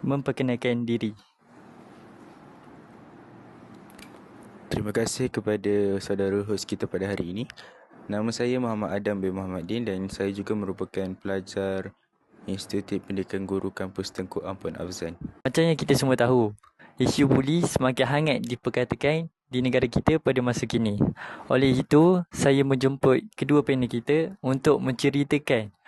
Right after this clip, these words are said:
Speaker 1: apakah maksud punca, kesan dan langkah buli yang boleh dikupas pada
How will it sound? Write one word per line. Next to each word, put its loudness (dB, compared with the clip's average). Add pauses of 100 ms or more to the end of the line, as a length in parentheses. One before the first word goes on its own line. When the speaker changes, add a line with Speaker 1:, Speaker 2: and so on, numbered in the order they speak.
(120)
Speaker 1:
apakah 0
maksud 0 (480)
punca, -2
kesan 0
dan 4
langkah 0 (640)
buli 2 (560)
yang 0 (480)
boleh 6 (160)
dikupas -2 (240)
pada 2